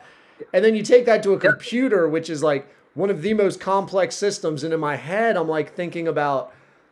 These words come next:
Speaker 1: you're analyzing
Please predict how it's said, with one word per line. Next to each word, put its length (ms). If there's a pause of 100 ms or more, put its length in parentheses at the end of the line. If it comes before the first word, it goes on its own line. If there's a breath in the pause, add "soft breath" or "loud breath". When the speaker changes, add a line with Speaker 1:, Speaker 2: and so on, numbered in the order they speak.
(640)
Speaker 1:
you're 280 (100)
analyzing 1200